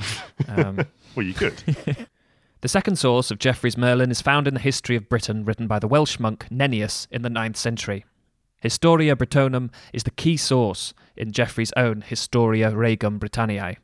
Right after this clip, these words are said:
Speaker 1: In Nennius, there is the legendary founding of Britain by refugees of the Trojan War and the first fleeting reference to King Arthur. However, there is no character with the name of Merlin. Instead, Geoffrey appropriated the story of a character called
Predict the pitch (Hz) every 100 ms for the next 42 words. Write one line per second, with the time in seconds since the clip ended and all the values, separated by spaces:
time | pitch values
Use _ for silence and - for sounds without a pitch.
0 | _ _ _ _ _ _ _ 131 131 165
1 | 170 170 - 139 123 120 127 135 131 120
2 | 117 - 135 131 117 110 - 117 123 131
3 | 113 101 120 - 113 110 113 117 104 -
4 | - 120 113 110 123 127 123 - - -
5 | - 139 143 139 - 131 - 127 - -
6 | - 170 123 107 104 - 104 104 - -
7 | - - 101 110 113 - 82 - _ _
8 | _ - _ _ _ _ _ _ 165 180
9 | 139 135 147 160 185 185 147 123 - 107
10 | 104 104 104 101 117 123 110 98 98 -
11 | _ _ _ _ - 120 - 151 160 -
12 | - 170 - 143 - 170 190 135 110 104
13 | 98 - 101 98 101 - 107 - 120 104
14 | - 113 - 110 107